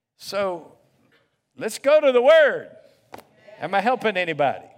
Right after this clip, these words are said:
Let's go to the Word and let's take this Word like medicine.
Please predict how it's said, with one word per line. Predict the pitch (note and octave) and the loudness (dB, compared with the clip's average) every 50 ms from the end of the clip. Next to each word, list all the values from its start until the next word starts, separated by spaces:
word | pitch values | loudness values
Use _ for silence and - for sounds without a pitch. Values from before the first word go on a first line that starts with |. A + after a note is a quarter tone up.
| _ - - - - - - - | _ -20 -20 -20 -20 -20 -12 -4
Let's | F3 A#3 A#3+ - - | -2 -2 -2 -2 -4
go | - C4+ C#4 D#4 E4 E4+ - | -2 0 2 2 2 2 0
to | - C#4 D4+ | -4 -4 0
the | C#4+ C4 | 0 0
Word | A#3 A#3+ B3 A#3 G3 F#3 F#3+ G#3 A#3+ A#3 | 2 2 2 2 2 2 2 2 0 0
and | G3+ F3+ F#3 G#3 G#3 G#3+ | -2 -2 -2 -2 -2 0
let's | A#3 C4+ C#4 - - | 0 0 0 0 -2
take | - - C#4 D#4 F4 E4+ - - | -4 0 2 2 2 2 -2 -6
this | D#4+ D#4+ D4+ G#3+ | -6 -4 -4 -4
Word | G#3 B3 C#4+ D4+ D4 C4+ B3 A#3 A3 | -2 2 2 4 4 4 2 2 0
like | G#3+ A3 B3 B3+ B3 A3+ G#3 | 0 0 0 0 0 -2 -6
medicine. | A3 A#3 C4 C#4+ C#4+ C#4 C4 A#3+ - - G3 C#3 G#2+ | -6 -2 0 0 2 0 0 -2 -4 -6 -10 -10 -12